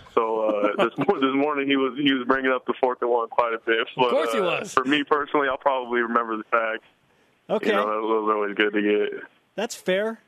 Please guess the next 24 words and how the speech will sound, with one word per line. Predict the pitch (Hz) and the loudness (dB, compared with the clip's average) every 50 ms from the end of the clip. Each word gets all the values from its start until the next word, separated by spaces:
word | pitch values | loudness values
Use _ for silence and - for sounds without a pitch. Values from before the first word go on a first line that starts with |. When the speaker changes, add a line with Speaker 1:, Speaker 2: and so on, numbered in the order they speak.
| _ _ | _ _
Speaker 3:
One | - 151 190 220 | -8 -4 -4 -2
of | 214 180 160 | -2 -2 0
your | 196 214 202 | 0 0 0
best, | 156 175 180 202 196 - - | 0 0 -2 -2 0 0 0
if | 214 208 - | 0 0 0
not | 196 196 185 - 202 | -2 0 0 0 0
the | 214 220 | 0 2
best | 175 220 190 196 - - | 0 0 0 0 -2 -2
Speaker 1:
<laughs> | |
Speaker 3:
game | - 190 190 185 185 | 0 0 0 0 0
you've | 180 175 175 160 - | 0 0 0 -2 0
had | 151 170 160 160 156 156 | 0 0 0 0 -2 -2
at | 143 156 160 151 147 139 | -2 -2 -2 -2 -2 -2
B | 165 170 | -2 0
Y | 165 156 156 151 | 0 0 0 0
U | 151 151 151 151 | -2 -2 0 0
as | 143 139 147 | 0 0 0
a | 139 | 0
linebacker. | 135 139 139 147 147 147 151 151 151 - 180 165 | -2 -2 -2 -2 -2 -2 -2 -2 -2 -4 -6 -4
Do | 151 190 | -4 -4
you | 202 | -4
finally | - - 285 311 381 403 381 349 294 247 | -4 -2 -2 -2 -2 0 0 0 -2 -2
feel | - - - 269 269 269 254 | -4 -4 -2 0 2 2 2
like | 233 220 208 | 2 2 2